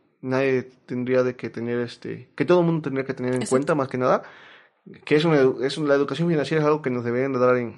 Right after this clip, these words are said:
Speaker 1: en la escuela, pero, pues, que
Speaker 2: Sí.
Speaker 1: desafortunadamente no la dan. Pero, pues, el hecho de que no, no te la den en la escuela no significa que tú no la tengas que saber. Eh, aprende, este, estudia mu-, estudia mucho sobre tu educación financiera, porque al final del día todo el mundo genera dinero,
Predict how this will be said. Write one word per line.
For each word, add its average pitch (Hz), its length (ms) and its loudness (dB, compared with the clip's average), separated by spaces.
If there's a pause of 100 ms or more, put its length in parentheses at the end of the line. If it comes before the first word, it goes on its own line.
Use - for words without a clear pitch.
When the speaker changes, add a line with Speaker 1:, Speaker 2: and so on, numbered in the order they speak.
(140)
Speaker 1:
en 117 340 -4
la 120 60 -2
escuela, 143 500 4
pero, 120 220 2
pues, 107 140 -2
que 104 60 -6
Speaker 2:
Sí. 120 40 -4
Speaker 1:
desafortunadamente 131 680 -4
no 139 140 -2
la 127 100 2
dan. 151 220 0 (460)
Pero, 156 180 4
pues, 156 100 -2
el 139 60 -2
hecho 143 160 -6
de 135 120 -4
que 131 120 -8
no, 127 200 -2 (120)
no 127 400 -2
te 127 100 -8
la 120 100 2
den 127 180 2
en 123 40 0
la 123 60 0
escuela 143 320 0
no 143 100 -4
significa 135 380 -6
que 127 120 -10
tú - 200 -6
no 139 100 0
la 127 120 -4
tengas 123 240 -4
que - 100 -14
saber. 165 320 0 (560)
Eh, 131 680 4 (380)
aprende, 180 960 0
este, 117 280 -10
estudia 151 400 4
mu-, 131 260 -2
estudia 156 340 -2
mucho 156 220 -4
sobre 127 160 -4
tu 123 140 -6
educación 123 340 -8
financiera, 143 320 -2
porque 139 200 -6
al 113 60 -8
final 135 220 -6
del 135 80 -2
día 135 180 0
todo 135 200 -2
el 135 60 0
mundo 135 380 0
genera 127 360 -2
dinero, 127 420 -2